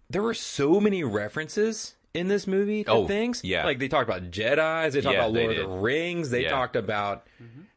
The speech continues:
Speaker 1: I, I can't even remember, but they constantly just kept pulling out references. I was like,
Speaker 2: Yeah.
Speaker 1: "How are they doing this?"
Speaker 2: Yeah.
Speaker 1: Like, this is a Warner Brothers, so I get, oh, there's a Matrix reference, I'm pretty sure. So,
Speaker 2: Yeah,
Speaker 1: like, I
Speaker 2: there was
Speaker 1: get
Speaker 2: a
Speaker 1: that,
Speaker 2: bunch.
Speaker 1: and there were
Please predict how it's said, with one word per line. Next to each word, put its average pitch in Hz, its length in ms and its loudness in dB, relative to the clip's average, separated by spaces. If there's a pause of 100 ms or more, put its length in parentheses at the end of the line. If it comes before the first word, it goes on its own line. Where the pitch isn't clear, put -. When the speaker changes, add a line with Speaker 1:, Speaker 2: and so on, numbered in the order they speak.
(240)
Speaker 1:
I, 147 300 -6
I 127 60 -8
can't 160 180 -2
even 147 80 2
remember, 135 260 4
but 117 140 2
they 123 160 0
constantly 147 540 -2
just 120 120 -6
kept 131 200 -6
pulling 139 240 2
out 104 180 -2
references. 110 540 -2
I - 20 2
was 113 100 0
like, 110 100 -2
Speaker 2:
Yeah. 82 100 -4
Speaker 1:
"How 139 140 -2
are 247 120 2
they 202 140 0
doing 127 500 -4
this?" 101 220 -4
Speaker 2:
Yeah. 76 360 -2
Speaker 1:
Like, 131 180 -8
this 208 120 2
is 247 80 -6
a 262 80 2
Warner 240 280 4
Brothers, 113 300 0
so 147 80 -2
I 143 80 2
get, 160 240 -2
oh, 151 80 4
there's 110 200 0
a 98 40 -4
Matrix 98 600 -6
reference, 165 300 -6
I'm 165 60 -6
pretty 180 220 -4
sure. 180 340 -4 (380)
So, 165 140 -2
Speaker 2:
Yeah, 151 40 4
Speaker 1:
like, - 20 2
I 147 40 2
Speaker 2:
there 101 80 0
was 110 100 -2
Speaker 1:
get 185 100 2
Speaker 2:
a - 20 -4
Speaker 1:
that, 98 100 2
Speaker 2:
bunch. 78 380 -6
Speaker 1:
and 147 100 0
there 151 80 4
were 120 80 -2